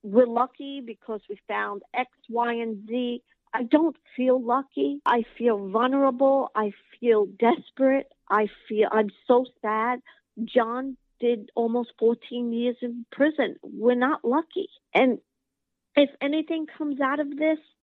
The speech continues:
I want the public to know that this can really, truly happen to you and your children. There was a whole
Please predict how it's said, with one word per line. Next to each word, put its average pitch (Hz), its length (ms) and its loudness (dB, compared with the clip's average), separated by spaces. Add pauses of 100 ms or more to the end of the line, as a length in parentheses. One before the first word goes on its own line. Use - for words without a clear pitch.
(260)
I 233 160 2
want 240 260 -2
the 294 80 -8
public 262 600 0
to 269 80 0
know 240 360 0
that 233 220 0
this 262 140 2 (260)
can 226 140 -2
really, 247 480 2 (120)
truly 220 300 -2
happen 190 420 -8 (140)
to 208 40 -6
you 202 520 0
and 190 220 0
your 196 140 0
children. 233 600 0 (340)
There 269 180 8
was 294 160 -8
a 254 100 -10
whole 269 400 -4